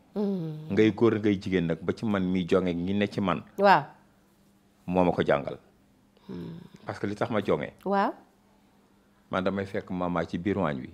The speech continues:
Speaker 1: Waaw.
Speaker 2: Ma ñëw di ko jàppale.
Speaker 1: Nga di ko jàppale.
Speaker 2: Bu baax.
Speaker 1: Ah, est-ce que loolu tamit bokk, xam nga am na góor, léeg-léeg am na góor yu rëy.
Speaker 2: Waaw.
Speaker 1: Yoo xam ne ñoom, pour ñoom seen jabar bu nekkee ci waañ bi, ñu dugg fa sax, di xoolal ko li muy def ci waañ bi sax,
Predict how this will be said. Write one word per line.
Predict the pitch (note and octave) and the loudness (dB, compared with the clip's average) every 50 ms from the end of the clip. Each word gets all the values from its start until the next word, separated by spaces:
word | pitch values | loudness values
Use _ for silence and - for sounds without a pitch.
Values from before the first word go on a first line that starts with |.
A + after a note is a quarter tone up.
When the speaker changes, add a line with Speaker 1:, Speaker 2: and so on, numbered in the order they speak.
| - | -2
Speaker 1:
Waaw. | F#3+ G3 F#3+ F#3 F2 | 2 2 2 2 2
Speaker 2:
Ma | D#2+ E2 | 0 2
ñëw | F2 E2 D#2+ | 2 2 2
di | - | 2
ko | - F2+ | 0 0
jàppale. | E2+ D#2+ D#2+ - - F2+ - - - - _ _ _ _ _ - | 2 2 2 2 0 -4 -10 -10 -12 -18 _ _ _ _ _ -2
Speaker 1:
Nga | G3+ A3 | 0 0
di | G#3+ A#3+ | 2 2
ko | - A3+ | 0 0
jàppale. | G3+ G3+ G3 F#3 - F3+ D#3+ D#3 D3+ - | 2 2 2 2 2 2 0 0 0 -2
Speaker 2:
Bu | - | -4
baax. | - - - F#2 A2 - - - _ _ - | 0 2 4 4 4 2 -2 -10 _ _ -4
Speaker 1:
Ah, | F#3 F3 E3+ E3+ E3 E3+ F3 - | -2 0 0 0 0 -2 -2 0
est-ce | - G4 - | -2 0 2
que | - G4 | 4 6
loolu | E4 D#4 D4 B3+ B3 | 6 8 6 6 6
tamit | B3+ A#3 G#3+ G#3+ | 4 4 4 6
bokk, | G3+ G3+ C#4 C#4+ - C4 A#3+ | 8 8 8 8 6 4 0
xam | - E4 F4+ | 2 2 0
nga | G#4 - - - | 0 0 0 2
am | A#4+ | 4
na | F#4+ F#4 | 4 4
góor, | A#3 A3+ C4 B3 B3 | 4 6 6 6 8
léeg-léeg | B3 D4 D4+ C#4 C#4 D#4+ | 8 8 8 8 8 6
am | F4 F4+ | 6 4
na | D#4+ | 4
góor | A#3+ C4 C4+ C4 | 4 4 4 4
yu | A#3 B3 B3 | 4 8 10
rëy. | B3 A#3 G3+ - - - - - - - - | 10 10 10 8 2 -6 -18 -20 -20 -2 4
Speaker 2:
Waaw. | - - - | 8 10 10
Speaker 1:
Yoo | - - | 10 10
xam | - D#4 C4+ B3+ | 8 6 4 6
ne | A#3+ A3+ | 6 6
ñoom, | A3 G#3+ A3 D#4 - - - - - - | 8 8 8 6 4 -2 -10 -20 -4 6
pour | - F#4 G4 | 8 10 12
ñoom | F4+ E4+ D4 | 12 12 12
seen | C#4 - D4+ D4+ B3+ | 12 10 8 8 8
jabar | C#4+ C4+ C4 B3 | 8 8 8 8
bu | A3+ B3 | 6 6
nekkee | C4 C4 B3+ B3+ A#3 | 4 4 4 4 2
ci | - - A#3 | 2 4 4
waañ | A3 G3+ F#3+ | 6 6 4
bi, | F#3 G3 | 4 2
ñu | G3+ A3 | 4 4
dugg | A3 C4 A#3 G#3+ G#3+ | 4 4 2 0 0
fa | F#3+ F#3 | -2 -2
sax, | - A#3+ A#3+ - A3+ | -2 -4 -6 -6 -6
di | G#3 G3 | -8 -8
xoolal | A#3+ - - D4 D#4 D#4+ C4 B3+ A3+ G#3+ | -8 2 8 10 10 12 12 10 8 8
ko | - A3+ | 6 4
li | A3+ A3+ | 4 4
muy | A#3 A#3 A#3 G#3+ | 2 0 2 2
def | G3 G#3 G#3 | 2 2 2
ci | - G#3+ | 2 2
waañ | G3+ G3 F#3+ F#3 E3+ | 4 4 4 2 0
bi | F3 | -2
sax, | E3+ G#3 A3 | -2 -2 -2